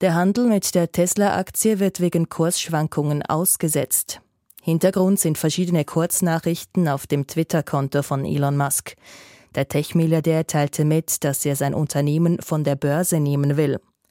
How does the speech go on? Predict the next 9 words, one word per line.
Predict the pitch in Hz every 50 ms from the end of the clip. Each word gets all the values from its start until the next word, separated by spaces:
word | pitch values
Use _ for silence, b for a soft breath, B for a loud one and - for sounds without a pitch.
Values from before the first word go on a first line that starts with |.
| _ _ _
Aktionäre | - 156 - - - - 220 208 202 202 214 214 233
könnten | - - 180 175 156 -
entweder | - 156 156 185 - - 185 185 185 185 175
zum | - - 147 139
Preis | - 147 139 139 147 175 -
von | - 147 139 143
vierhundertzwanzig | 139 - 160 160 165 156 151 151 143 139 - - - 143 143 143 - - - -
Dollar | - 151 143 139 139 139
verkaufen | - 139 143 - - 156 151 165 - - - 214 214 220